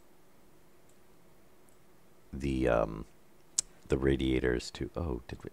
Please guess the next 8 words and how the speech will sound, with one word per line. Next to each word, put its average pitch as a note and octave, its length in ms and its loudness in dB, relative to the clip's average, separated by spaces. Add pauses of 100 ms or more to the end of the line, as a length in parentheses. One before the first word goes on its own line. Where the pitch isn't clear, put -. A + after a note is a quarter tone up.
did, - 140 0 (1040)
okay, B1+ 220 2
yeah, B1 260 6
the A#1 100 -2
radiator G2 320 6
valve E2+ 380 8
is D2+ 140 4
shut. - 540 2